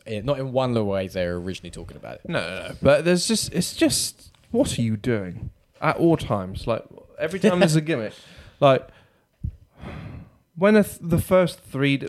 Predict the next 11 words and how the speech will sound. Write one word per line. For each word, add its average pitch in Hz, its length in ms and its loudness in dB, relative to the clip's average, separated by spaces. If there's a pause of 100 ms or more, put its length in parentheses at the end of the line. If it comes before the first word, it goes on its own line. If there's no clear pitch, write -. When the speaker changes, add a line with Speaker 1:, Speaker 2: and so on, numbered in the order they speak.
Speaker 2:
motion 220 560 0
controls, 107 640 -6
like, 156 280 0
the 190 60 -8
fact - 480 -2
that - 120 -4
they 170 160 4
still 165 320 -2
occasionally 143 460 -2
pop 175 340 -10
up - 280 -6